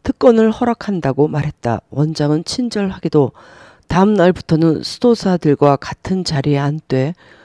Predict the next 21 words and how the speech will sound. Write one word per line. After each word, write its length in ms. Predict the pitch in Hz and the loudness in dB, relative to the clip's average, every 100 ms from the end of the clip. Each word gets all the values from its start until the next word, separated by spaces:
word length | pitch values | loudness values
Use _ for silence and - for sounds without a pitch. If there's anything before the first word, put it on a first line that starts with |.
| - - - | -20 -20 0
혹 220 | 277 240 - | 0 0 -6
사부님을 760 | - 208 220 202 185 185 - | -2 2 4 4 4 2 2
시봉해야 580 | - - 220 208 180 156 | -2 -2 0 2 2 2
할 200 | 156 151 | 2 2
일이 200 | 143 139 | 2 0
있을 280 | 143 - 160 | 0 -2 -2
경우 400 | 135 123 120 - - _ - _ | -2 -2 -6 -8 -20 _ -20 _
식사 420 | - - - 254 220 | -12 -12 -2 2 2
전후에 640 | - 160 160 160 170 160 | 2 -2 0 0 2 2
주방을 560 | - 156 151 156 147 | -2 0 2 4 0
들르면 640 | - 160 151 143 160 143 165 _ - _ - _ - | 0 0 0 0 -2 -4 -8 _ -20 _ -20 _ 2
요리사들이 760 | 180 185 190 - 170 147 151 147 | 6 8 6 4 2 2 2 0
편의를 720 | 190 233 226 190 175 185 156 - | 0 0 2 4 6 6 4 2
보아줄 540 | 170 160 151 - 165 | 2 4 2 2 0
것이라고 600 | - 147 - 127 117 143 | 2 -2 0 -4 0 2
일러주었다. 760 | 123 175 165 151 143 117 92 - _ - - - - _ | 2 0 0 -2 -4 -4 -6 -8 _ -20 -20 -20 -20 _
수도사들은 920 | - - 247 - 208 165 156 160 147 - | -16 4 4 6 2 2 4 4 2 -6
두건을 580 | 160 180 175 175 175 - | -4 2 4 4 2 2
얼굴 420 | 160 175 175 165 - | 2 4 4 4 4
위로 300 | 156 160 160 | 0 2 0
들이우고 600 | 151 147 135 117 127 | -2 0 0 0 -4